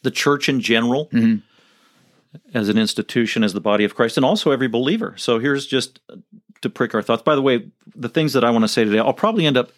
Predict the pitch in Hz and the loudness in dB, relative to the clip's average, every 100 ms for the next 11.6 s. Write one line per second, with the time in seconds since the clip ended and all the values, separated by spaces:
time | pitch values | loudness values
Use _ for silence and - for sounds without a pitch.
0 | _ - - 117 135 - 143 135 135 120 | _ -20 -4 -2 -2 -2 0 0 -2 -6
1 | - 120 120 110 104 104 - - 113 117 | -4 0 2 2 0 -2 -6 -2 -2 -2
2 | - 117 113 - 104 101 104 98 87 82 | -2 0 0 0 0 2 0 0 -2 -4
3 | - - - - - - 143 151 - - | -10 -10 -12 -12 -6 -6 -4 -6 -6 -8
4 | 90 - - - - - - - - 107 | -8 -10 -10 -16 -16 -16 -18 -8 0 0
5 | 92 87 _ _ - - _ _ - 117 | 0 -4 _ _ -16 -16 _ _ -6 -2
6 | 151 151 139 117 104 104 98 - _ _ | -2 0 0 0 0 0 0 -4 _ _
7 | _ _ _ _ _ _ _ - - 131 | _ _ _ _ _ _ _ -16 -2 2
8 | 117 107 - 131 139 - 139 110 120 127 | 2 0 0 -2 -2 -4 -4 -2 -2 0
9 | 120 117 113 107 95 - 92 - - - | -2 0 -2 0 -4 -6 -10 -10 -14 -14
10 | - - 143 117 139 151 - 139 127 - | -10 -2 0 0 0 -2 -2 -2 -2 -2
11 | 120 117 143 165 165 170 | 0 2 2 0 -2 -4